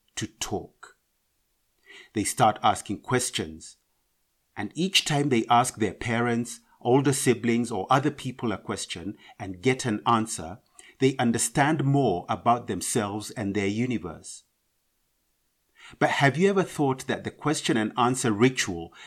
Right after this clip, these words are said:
between child and older person is actually content creation? Ever since you started to talk,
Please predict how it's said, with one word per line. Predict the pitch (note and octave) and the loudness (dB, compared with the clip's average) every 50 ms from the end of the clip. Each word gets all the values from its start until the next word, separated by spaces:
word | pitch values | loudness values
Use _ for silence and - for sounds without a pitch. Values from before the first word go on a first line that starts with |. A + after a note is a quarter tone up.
| - - | -10 -6
between | G#2+ G#2 - - - C3 A#2+ A#2 | -6 -6 -6 -2 -2 -2 -2 0
child | - - - C#3 C3+ C3 G#2+ E2+ F2 G2 - - | 0 0 2 2 2 2 0 -2 -4 -6 -8 -6
and | - G2 G#2 - | -6 -6 -6 -4
older | - A#2+ B2+ C3 - G2+ | -2 -2 -2 0 -2 -4
person | - - B2 A#2 A#2 - - E2 D#2 F2 G2 - _ - - _ | -4 -2 -4 -2 -2 -4 -6 -8 -8 -10 -12 -14 _ -20 -18 _
is | - A2+ - - - - | -8 -8 -8 -8 -6 -2
actually | C#3 C#3 - - - - F2 D2+ D#2+ F2+ F#2+ - _ _ - | 0 0 0 0 -2 -2 -2 -4 -6 -8 -10 -10 _ _ -12
content | - - F#2+ E2+ - - G#2 F2+ E2 - - | -8 -8 -8 -8 -8 -10 -10 -10 -10 -12 -14
creation? | - - D#3 D#3+ F3+ G3 A3 - - F#2+ D#2+ D#2 D2+ _ _ _ _ _ _ _ _ _ _ _ _ _ _ _ _ _ _ _ _ _ _ _ _ _ _ _ _ _ _ _ - | -8 -2 2 4 6 6 4 4 0 -2 -4 -8 -14 _ _ _ _ _ _ _ _ _ _ _ _ _ _ _ _ _ _ _ _ _ _ _ _ _ _ _ _ _ _ _ -2
Ever | E3+ G3+ A#3+ | 0 2 2
since | A#3 - - F#3+ F3 - - | 2 2 2 0 0 0 -2
you | B2+ | -4
started | - - - C3+ B2 B2 - A#2+ - | -2 2 6 6 6 4 4 -4 -8
to | - - | -8 -12
talk, | - - - C#3 B2+ G#2 F2 F2 - - - - | -8 -4 0 2 2 2 2 -2 -8 -14 -20 -20